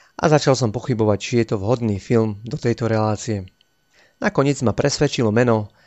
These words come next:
Andrew Niccol, režisér a scenárista tohto filmu, za ktorým sú filmy ako Truman Show, Obchodník so smrťou,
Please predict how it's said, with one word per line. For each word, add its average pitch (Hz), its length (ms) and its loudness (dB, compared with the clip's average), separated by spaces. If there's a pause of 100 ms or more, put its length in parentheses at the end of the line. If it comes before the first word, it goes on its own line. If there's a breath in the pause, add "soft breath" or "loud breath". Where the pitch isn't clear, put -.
(120 soft breath)
Andrew 117 440 2
Niccol, 107 480 0 (560 soft breath)
režisér 165 600 4
a 98 80 2
scenárista 135 600 2
tohto - 360 -6
filmu, 123 520 0 (160)
za 120 120 -2
ktorým 156 400 0
sú - 160 -6
filmy 131 360 2
ako 107 320 -2 (280 soft breath)
Truman 139 360 0
Show, 101 440 0 (120)
Obchodník 107 480 -6
so 127 120 -2
smrťou, 104 520 -2